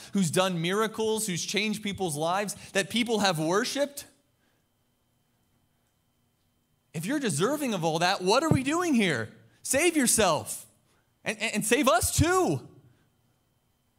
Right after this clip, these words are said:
He's pleading with them, but he's making fun of him at the same time.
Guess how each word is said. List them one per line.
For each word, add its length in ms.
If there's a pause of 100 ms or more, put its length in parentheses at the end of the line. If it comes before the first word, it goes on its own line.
(1500)
He's 200
pleading 480
with 160
them, 120
but 120
he's 160
making 300
fun 260
of 80
him 100
at 80
the 80
same 300
time. 440